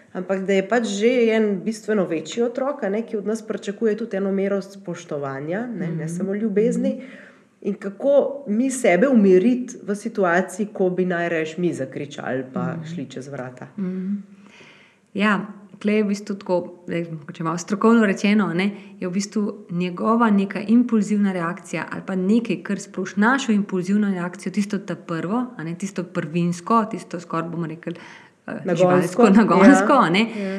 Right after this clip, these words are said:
Speaker 2: eh, tista ga lahko zelo zaboli. A ne, tista res lahko, a ne, lej, s tebe ne bom nikoli nič, lej, tudi, poglej, ta cvek, saj ni va-, saj ni čuden, saj se nič naučiš, a ne, sploh če gremo še zelo na osebo in dostikrat,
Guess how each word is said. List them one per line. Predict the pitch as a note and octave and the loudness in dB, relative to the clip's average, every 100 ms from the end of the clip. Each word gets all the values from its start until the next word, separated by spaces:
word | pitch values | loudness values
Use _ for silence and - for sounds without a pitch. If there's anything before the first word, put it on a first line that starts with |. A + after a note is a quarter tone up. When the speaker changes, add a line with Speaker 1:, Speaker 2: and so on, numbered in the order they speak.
| G3 | -4
Speaker 2:
eh, | - - - - | -2 -4 -6 2
tista | B3 C4 C4+ C4 A#3+ | 4 6 4 2 2
ga | G3+ | 2
lahko | G3 F3+ - A#3+ | 0 0 0 0
zelo | G3 A3+ | 2 2
zaboli. | G#3+ F3 E3+ E3 D3 - - _ _ _ _ | 2 0 0 -2 -4 -12 -20 _ _ _ _
A | E3 | -6
ne, | F#3+ G3 | -6 -6
tista | A3 G3+ F#3+ | -6 -4 -2
res | D#3+ F3+ B3+ A#3+ | 0 2 2 0
lahko, | G#3+ G#3+ | -2 -2
a | |
ne, | F3 F#3+ F#3+ | 0 0 -2
lej, | - F3 | -4 -4
s | - | 0
tebe | G3+ G3 | 2 4
ne | G3+ | 4
bom | F3+ | 4
nikoli | E3 G#3 A#3 | 2 4 6
nič, | A#3 A#3 - | 6 4 0
lej, | F#3+ | -4
tudi, | F3+ - | -6 -10
poglej, | - F3+ F3+ | -6 -4 -4
ta | F3 | -6
cvek, | F3 G3+ A3+ A#3+ - - - | -8 -2 -2 -2 -10 -20 -20
saj | - A3 G3 | -2 6 6
ni | F3+ | 6
va-, | D#3+ F3 F3+ | 2 0 -2
saj | - F3+ | -4 -2
ni | E3 D#3 | -2 0
čuden, | - C4+ C4+ A#3+ | 6 6 6 2
saj | G3 | 0
se | - F3 | -4 -2
nič | E3 - | -2 -6
naučiš, | D#3+ D3+ - B3+ B3+ - - - | -10 -8 2 2 2 -4 -14 -2
a | |
ne, | G#3 | 0
sploh | G3+ G#3 | 2 0
če | G#3 | 2
gremo | F#3+ F#3 | 2 2
še | F3+ F3+ | -2 -6
zelo | F#3+ F#3+ | -4 -2
na | F3+ | -4
osebo | F3+ A3+ A3 | -2 -2 0
in | - F#3 | -2 -4
dostikrat, | F3 F3+ F3 G#3+ | -4 -6 -6 -8